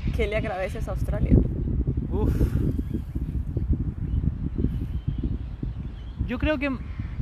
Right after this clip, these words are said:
Speaker 2: más que a Australia, me agradezco a mí mismo, a las personas que me han apoyado. A-, Australia es simplemente un país que te las pone difícil, te las pone muy, muy difícil. Al final, no creo que al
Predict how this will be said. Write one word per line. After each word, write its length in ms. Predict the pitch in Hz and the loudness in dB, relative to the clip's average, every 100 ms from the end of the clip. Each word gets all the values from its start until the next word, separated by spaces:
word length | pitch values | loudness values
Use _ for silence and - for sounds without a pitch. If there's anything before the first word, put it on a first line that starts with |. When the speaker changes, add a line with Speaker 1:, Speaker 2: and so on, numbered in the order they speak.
| - 196 | -4 -2
Speaker 2:
más 180 | 254 - | 0 0
que 140 | 269 | 2
a 40 | 240 | 2
Australia, 640 | 196 - 190 240 254 185 | 2 -2 0 2 2 2
me 100 | 180 | 2
agradezco 460 | 185 190 185 196 | 2 2 2 2
a 60 | 185 | 2
mí 120 | 180 | 2
mismo, 380 | 170 220 233 214 | 0 0 0 2
a 20 | |
las 80 | 185 | 2
personas 320 | - 180 - | 4 6 6
que 80 | - | 4
me 80 | 165 | 2
han 80 | 160 | -2
apoyado. 480 | 151 139 180 240 240 185 | -4 -4 -2 -2 -2 -4
A-, 180 | 165 170 | -2 -2
Australia 360 | 165 151 233 226 | -2 -2 -2 0
es 60 | |
simplemente 440 | 233 220 220 - 214 | -2 0 2 2 2
un 100 | 196 | 0
país 360 | 156 170 - - - - - - - - - - - | 0 2 2 0 0 0 2 4 4 2 -2 -2 -2
que 80 | 175 | 0
te 100 | 185 | 0
las 100 | 180 | 0
pone 240 | 233 220 | 0 0
difícil, 400 | 165 - 240 - - - - - - - | 0 0 0 0 -2 -2 -2 -2 -2 -4
te 60 | 160 | -2
las 80 | 151 | -2
pone 240 | 185 170 | -2 -2
muy, 300 | 156 185 226 | 0 0 0
muy 180 | 202 190 | 0 0
difícil. 380 | 160 156 160 - - - - - - - - - - - - | 0 -2 -4 -4 -4 -4 -4 -4 -4 -4 -2 -2 -2 -2 -2
Al 100 | 160 | -2
final, 580 | 185 185 196 190 180 175 | 0 2 4 4 0 0
no 100 | 175 | 0
creo 160 | 208 | 0
que 60 | |
al 80 | 220 | 0